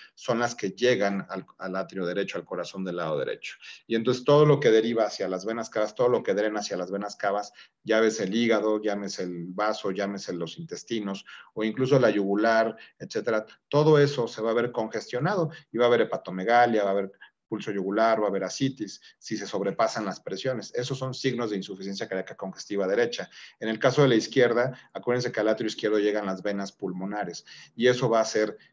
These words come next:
que se congestionen estas venas pulmonares, que aumente su presión, eh, en ellas, y por lo tanto que haya congestión pulmonar y edema pulmonar, ¿no? Que es lo más típico que, que nosotros estamos acostumbrados a ver. En insuficiencia cardíaca congestiva derecha, lo más común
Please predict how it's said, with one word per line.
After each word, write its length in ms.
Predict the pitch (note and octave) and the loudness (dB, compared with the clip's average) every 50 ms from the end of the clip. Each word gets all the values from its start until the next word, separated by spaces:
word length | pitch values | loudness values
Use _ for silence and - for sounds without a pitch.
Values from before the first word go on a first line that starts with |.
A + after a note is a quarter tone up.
| _ _ | _ _
que 120 | - A2 | -10 -8
se 160 | G2 - G2+ | -6 -6 -6
congestionen 720 | - - F2+ F#2 - F#2 E2+ - - A#2+ B2+ C3+ C#3+ B2+ | -6 -6 -8 -8 -8 -12 -14 -6 -2 0 2 2 2 0
estas 240 | B2 A2+ B2+ A#2+ G#2 | -2 -2 -4 -6 -6
venas 240 | G2+ G#2+ G#2+ G#2+ G#2 | -4 -6 -8 -10 -10
pulmonares, 560 | - - A#2 A#2+ B2+ C3 C3 B2+ B2+ A#2 - | -10 -8 -8 -6 -4 -2 0 0 0 -2 -2
que 80 | - - | -4 -6
aumente 320 | F#2+ F#2+ G#2 A2 A2+ - | -6 -6 -4 -6 -8 -8
su 160 | - - A2 | -10 -14 -12
presión, 460 | - - G#2 G2 - G#2+ G#2 G#2+ F2 - _ _ _ _ - | -8 -8 -6 -6 -6 -8 -10 -10 -12 -16 _ _ _ _ -10
eh, 360 | - A#2 G2 - G#2+ G2+ - | -8 -6 -4 -4 -6 -6 -8
en 160 | - A2 G#2+ A#2 | -8 -8 -6 -4
ellas, 400 | A#2 A#2 A#2 A#2+ C3 C3 - _ _ _ _ | -2 0 0 0 -2 -2 -6 _ _ _ _
y 120 | - A#2 A#2 | -10 -6 -4
por 120 | - B2 | -2 0
lo 140 | C3 C3+ C3+ | 0 2 2
tanto 260 | - B2+ B2 A#2 B2 | 2 0 0 0 -2
que 80 | - A2+ | 2 2
haya 160 | A2 A2 G#2+ | 2 2 2
congestión 460 | - G2+ G2+ G2 G2+ - - A2 A2 | 0 -4 -6 -8 -10 -10 -8 -8 -6
pulmonar 480 | - A#2 A2 G#2 G#2 G#2+ A2 A#2+ C3 - | -4 -4 -4 -4 -4 -2 -2 -2 -4 -4
y 160 | - G2+ G2 | -4 -4 -2
edema 480 | G2 F#2 E2 F#2+ G2 G2 G2+ G2 F#2+ _ | -2 -2 -2 -2 -4 -2 -4 -6 -8 _
pulmonar, 460 | - F2+ D#2+ D#2+ C#2 C2+ C2+ - - - - - _ _ | -12 -10 -10 -10 -10 -10 -12 -14 -16 -18 -20 -20 _ _
¿no? 160 | - G#2+ C3+ | -8 -6 -4
Que 120 | D#3 C3 A2+ | -2 -2 -2
es 60 | G#2+ | 0
lo 80 | A2 G#2 | 0 -2
más 240 | G#2 G#2 G2+ - | -2 -4 -6 -6
típico 380 | - - F#2 E2 F#2 - F#2 E2 | -6 -6 -8 -8 -8 -10 -10 -8
que, 180 | - D#2+ D#2 - _ - - - _ - | -8 -8 -10 -10 _ -20 -20 -20 _ -14
que 100 | - F#2 | -8 -6
nosotros 380 | F#2+ G2+ G2 A2 G2+ A2 G#2+ G#2 | -6 -6 -6 -4 -2 -2 -2 -2
estamos 320 | - - G#2 G2+ G#2 G2+ | -4 -4 -4 -4 -4 -6
acostumbrados 640 | G2+ - - - - - F#2 F#2+ F#2+ F#2+ F#2 - - | -8 -12 -14 -16 -14 -10 -6 -4 -4 -4 -4 -6 -6
a 60 | D2 | -6
ver. 140 | C#2+ C2 - - - - - - _ - | -6 -6 -8 -10 -14 -20 -20 -20 _ -8
En 140 | A2+ A2+ | -6 -4
insuficiencia 520 | A#2+ A#2 A#2 B2+ B2 B2 C3 D3+ D3+ D#3 D#3+ | -2 -2 -2 -2 -2 0 2 2 4 4 6
cardíaca 300 | D3+ C3+ C3 C3+ D3 C3+ | 8 8 8 6 4 2
congestiva 420 | C3 A2+ - - - - C3+ C3 | 0 -4 -8 -6 -2 2 4 4
derecha, 360 | A#2+ A#2+ B2 C3 C3 - C3 | 4 4 4 2 0 0 -2
lo 160 | A#2+ A2+ A2+ A2 | -2 0 -2 -2
más 260 | A#2 B2+ C#3+ D#3 D3+ | -2 -2 -4 -4 -2
común 460 | - - D3 C#3+ D3+ E3+ F#3+ G3+ F#3+ | -2 0 2 4 4 4 2 0 -2